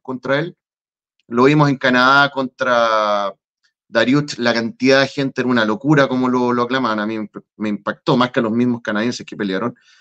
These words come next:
Entonces yo creo que eso es, ese tema, el viaje más corto, la costumbre de pelear allá, yo creo que lo podría favorecer un poco. Pero así todo el favorito va a ser Makhachev.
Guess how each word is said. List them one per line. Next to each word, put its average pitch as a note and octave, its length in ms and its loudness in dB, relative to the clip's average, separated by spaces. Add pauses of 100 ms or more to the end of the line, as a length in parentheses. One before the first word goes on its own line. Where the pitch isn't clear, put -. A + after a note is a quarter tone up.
(200)
Entonces C3+ 380 -2
yo C3+ 100 2
creo C#3 160 2
que C#3 80 0
eso D3+ 240 -2
es, D#3+ 220 0 (100)
ese E3+ 260 -8
tema, E3 440 2
el C#3+ 100 0
viaje D#3 320 2
más C#3+ 140 -4
corto, D3 800 0 (520)
la C3 160 0
costumbre C3+ 500 2
de - 20 2
pelear C3+ 260 2
allá, C3 320 2
yo B2 140 -4
creo A#2+ 240 -4
que A2 240 -10
lo A#2 120 -10
podría A2+ 220 -6
favorecer A2 460 -8
un G#2+ 80 -12
poco. - 340 -16 (100)
Pero G#2 200 -6
así A#2+ 240 -4
todo A#2 200 0
el A#2+ 80 -6
favorito A2 400 -4
va A2 40 0
a G#2+ 40 -4
ser G#2+ 140 -8
Makhachev. G#2+ 400 -8